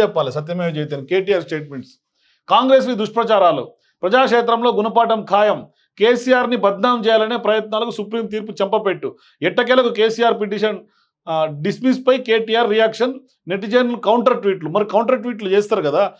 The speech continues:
ఇక్కడ కేసు గెలవలే కేటీఆర్, ఒకటి గుర్తుపెట్టుకోవాలి. ఇక్కడ కేసీఆర్ సుప్రీంకోర్టులో వేసిన తర్వాత జస్టిస్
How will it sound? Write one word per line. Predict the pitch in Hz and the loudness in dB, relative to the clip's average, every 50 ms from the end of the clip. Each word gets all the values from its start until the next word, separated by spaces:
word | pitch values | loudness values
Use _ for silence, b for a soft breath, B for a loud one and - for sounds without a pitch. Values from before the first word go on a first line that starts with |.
| b b b | b b b
ఇక్కడ | 180 220 233 226 - | 2 2 2 4 4
కేసు | 190 214 262 262 226 208 | 4 4 4 4 4 2
గెలవలే | 233 233 247 254 254 240 208 190 | 4 4 4 4 4 2 2 2
కేటీఆర్, | 196 220 208 247 240 226 | 0 0 2 2 2 2
ఒకటి | 214 208 180 196 | 2 2 0 -2
గుర్తుపెట్టుకోవాలి. | 185 - 233 233 226 - - 220 214 202 180 147 - - _ _ _ _ _ _ _ 151 151 | -2 0 -2 -2 -2 0 0 0 2 2 2 0 -2 -4 _ _ _ _ _ _ _ -20 -10
ఇక్కడ | 151 - 185 185 185 220 233 - | -4 2 4 4 4 4 2 2
కేసీఆర్ | 175 202 226 233 226 240 240 240 233 220 208 | 4 4 4 4 4 2 0 0 2 0 -4
సుప్రీంకోర్టులో | 208 214 233 226 208 214 214 208 214 202 196 | -2 -2 -4 -2 0 0 0 0 0 0 -2
వేసిన | 175 180 170 165 185 | -2 -4 -4 -2 0
తర్వాత | 185 196 240 220 160 165 | 0 2 0 0 2 0
జస్టిస్ | 185 185 190 - 254 262 233 | 0 0 0 -2 -2 -2 0